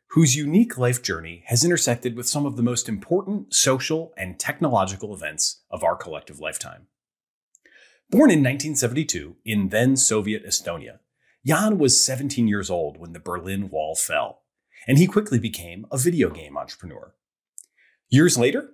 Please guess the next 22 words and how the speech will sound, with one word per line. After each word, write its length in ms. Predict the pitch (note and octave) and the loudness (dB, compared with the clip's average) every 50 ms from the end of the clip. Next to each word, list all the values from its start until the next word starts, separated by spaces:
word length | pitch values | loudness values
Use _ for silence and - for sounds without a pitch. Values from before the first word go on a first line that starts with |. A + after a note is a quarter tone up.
| _ _ _ _ _ | _ _ _ _ _
he 100 | - B2+ | -2 -2
created 460 | A#2+ - - A#2 G#2 F#2 F#2 G#2+ G2+ - | -2 -2 -2 -2 -2 -2 -2 -4 -6 -6
Kazaa, 460 | - A2+ - B2+ C3+ A#2+ - - - _ _ _ _ _ _ | -2 0 2 2 2 2 0 -6 -18 _ _ _ _ _ _
the 80 | - F#2+ | -6 -4
famous 420 | - D3 E3 F#3 F#3+ F3+ - - | 0 2 2 2 2 2 0 -2
P 200 | - - - G#3+ | -2 2 2 4
two 80 | A3+ A3 | 4 2
P 280 | - - D#3 D#3 D#3+ | 0 -4 -6 -6 -4
file 360 | - - - B2+ A#2 B2 C3 B2+ | -4 -2 0 2 2 2 0 -2
sharing 300 | - - F#2 E2+ E2+ E2 | -2 -4 -6 -8 -10 -8
platform 540 | - - D#2 D#2 - - - E2+ F#2+ A#2 A2+ | -6 -4 -4 -4 -4 -8 -12 -6 -4 -2 -2
that, 360 | F2 E2+ E2+ E2 - _ _ _ - | -2 -2 -2 -4 -4 _ _ _ -8
at 100 | - F2 | -8 -6
its 180 | E2 - - - | -4 -4 -4 -2
peak, 440 | - - B3 G3+ D#3+ - - - _ _ _ _ _ - | 2 4 4 4 4 2 -6 -20 _ _ _ _ _ -8
accounted 480 | - G#2+ - B2+ B2+ A#2 - A#2+ - - | -8 -4 0 0 0 2 0 -2 -6 -4
for 120 | B2+ A#2 | -6 -6
half 500 | - - - F3 F3 G2+ D#2 D#2+ - - - | -6 -4 -4 -2 -2 -2 -2 -6 -10 -14 -12
of 120 | - G2 G2 | -10 -6 0
all 200 | F#2+ G2 G2 - | 0 0 0 0
internet 360 | - F#2+ F2 E2 D#2+ D#2+ - | -2 -10 -10 -10 -12 -12 -12
traffic. 520 | - - D2 D2 - - A#1 - _ _ | -8 -6 -6 -4 -6 -8 -10 -12 _ _